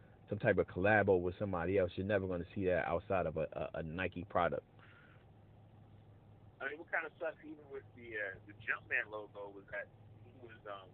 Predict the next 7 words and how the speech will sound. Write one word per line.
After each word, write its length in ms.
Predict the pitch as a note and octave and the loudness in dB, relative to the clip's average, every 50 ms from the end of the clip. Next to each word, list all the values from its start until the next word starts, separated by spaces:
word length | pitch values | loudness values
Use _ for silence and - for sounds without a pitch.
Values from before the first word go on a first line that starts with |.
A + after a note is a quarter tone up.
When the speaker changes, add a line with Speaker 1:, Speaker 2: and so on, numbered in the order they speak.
| - - - - - - - - - - | -20 -20 -20 -20 -20 -20 -20 -20 -20 -16
Speaker 2:
the 60 | A2+ - | -16 -16
photographer 840 | - - - - C3+ C3+ D#3+ F#3+ D#3+ B2 G#2+ - G#2+ F#2+ F#2 - - - - - - - - - - - - - - - - - - - | -16 -12 -4 2 2 2 2 2 -2 -6 -12 -8 -8 -6 -6 -8 -10 -14 -20 -20 -20 -20 -20 -20 -20 -20 -20 -20 -20 -20 -20 -20 -20 -18
who, 140 | - A#2 A2+ A2+ B2+ | -14 -14 -14 -14 -12
you 60 | C3 | -12
know, 160 | G#2+ F#2 F#2 - - | -10 -10 -10 -8 -6
helped 260 | A2 A2 G#2+ - - - - - - G2+ | -6 -6 -6 -8 -12 -20 -20 -20 -20 -16
Mike, 220 | A2 A2 G#2+ - | -12 -12 -12 -12